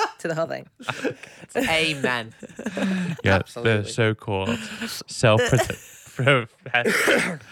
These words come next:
Speaker 3: <coughs> catalyst. Okay, uh, Adam.
Speaker 1: Adam.
Speaker 2: Yes.
Speaker 3: In which film, in t-, from two thousand and one, did Davy, Davy?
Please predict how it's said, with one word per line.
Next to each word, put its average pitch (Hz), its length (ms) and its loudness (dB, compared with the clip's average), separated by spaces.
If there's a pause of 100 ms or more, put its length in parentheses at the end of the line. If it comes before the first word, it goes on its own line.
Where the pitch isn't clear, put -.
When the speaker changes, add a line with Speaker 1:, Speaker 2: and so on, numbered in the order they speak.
(140)
Speaker 3:
<coughs> - 140 -20
catalyst. - 640 -8 (400)
Okay, 208 340 2 (560)
uh, 104 260 4 (240)
Adam. 117 280 2 (180)
Speaker 1:
Adam. - 160 -18 (580)
Speaker 2:
Yes. 117 320 -10 (640)
Speaker 3:
In 139 280 4 (120)
which 120 300 0
film, 92 440 2 (1000)
in 107 100 -2
t-, - 140 -14
from 98 200 -10
two 104 160 -6
thousand 98 260 -4
and 95 100 -2
one, 92 160 -4 (580)
did 92 220 -6
Davy, 107 380 0 (340)
Davy? 107 360 -2